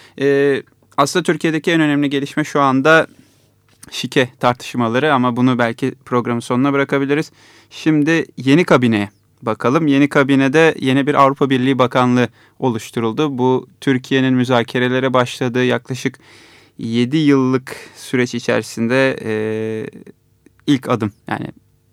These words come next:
eskiye döndüğümüzde aslında bir müzakerecimiz bile yoktu. Şu ana baktığımızda bir Avrupa Birliği Bakanı var Türkiye'nin. Sayın Egemen Bağış bu görevi yürütecek. Aslında bu konuda tecrübeli artık. Çünkü baş müzakerecilik görevini de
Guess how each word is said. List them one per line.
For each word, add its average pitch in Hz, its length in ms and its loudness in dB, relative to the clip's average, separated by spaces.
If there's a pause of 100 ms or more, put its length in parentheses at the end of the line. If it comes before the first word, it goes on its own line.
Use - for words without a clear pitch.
(280)
eskiye 123 380 -4
döndüğümüzde 120 480 0
aslında 117 340 -6
bir 110 280 -10
müzakerecimiz 120 800 -4
bile 107 140 -6
yoktu. 101 340 -6 (300)
Şu 120 140 0
ana 113 220 -2
baktığımızda 113 520 -4
bir 123 80 -2
Avrupa 117 300 -2
Birliği 117 260 -2
Bakanı 113 320 -4
var 113 120 -4
Türkiye'nin. 120 500 -4
Sayın 131 280 -2
Egemen 123 440 0
Bağış 131 360 -2 (480)
bu 131 100 0
görevi 120 340 2
yürütecek. 120 680 -2
Aslında 120 320 -4
bu 120 40 -8
konuda 117 460 0
tecrübeli 110 640 -4
artık. 107 360 -8
Çünkü - 300 -10
baş 107 200 -4
müzakerecilik 110 760 -6
görevini 113 400 -4
de 107 60 -6